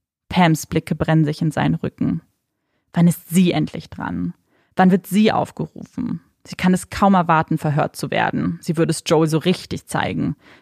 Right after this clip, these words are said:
Was redet er einfach so über sie? Präsentiert sie als Verdächtige? <laughs> Nein, auf keinen Fall würde sie das so stehen lassen. "Jetzt nimm mich endlich dran", denkt sie.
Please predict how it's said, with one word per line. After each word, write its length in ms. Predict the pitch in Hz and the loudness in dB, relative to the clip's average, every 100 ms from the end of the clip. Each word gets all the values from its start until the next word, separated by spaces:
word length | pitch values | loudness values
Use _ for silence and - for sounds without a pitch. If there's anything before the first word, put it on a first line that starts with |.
| - | -12
Was 180 | 156 - | -4 2
redet 260 | 254 349 | 4 4
er 100 | 165 | 4
einfach 200 | 156 156 | 2 0
so 140 | 147 160 | 0 0
über 180 | 147 147 | 0 -2
sie? 260 | 143 139 - _ _ - | -4 -6 -10 _ _ -2
Präsentiert 480 | 175 180 - 175 | 2 2 4 2
sie 240 | - 196 285 | 2 4 4
als 160 | 294 - | 2 0
Verdächtige? 720 | 269 269 - 277 294 339 311 165 160 | 0 0 -2 0 2 2 0 -4 -6
<laughs> 200 | - - | -6 0
Nein, 260 | 151 151 | 2 2
auf 140 | - - | 0 -4
keinen 300 | - 147 147 | 0 0 0
Fall 380 | - - 147 | -2 -2 0
würde 160 | 147 151 | -2 -2
sie 140 | 156 | -2
das 360 | - - - - | -2 -2 -4 -4
so 80 | 196 | -2
stehen 280 | - 135 - | 0 0 0
lassen. 460 | - - - - - _ _ _ _ | -4 -4 -6 -6 -8 _ _ _ _
"Jetzt 280 | - 175 - | -4 -4 2
nimm 180 | 180 190 | 4 6
mich 240 | 220 - | 4 0
endlich 460 | - 151 175 180 - | 0 2 0 -6 -6
dran", 420 | 170 170 170 147 _ _ _ _ _ - | -2 0 -2 -6 _ _ _ _ _ -4
denkt 220 | - - | -4 -4
sie. 260 | - 90 | -6 -6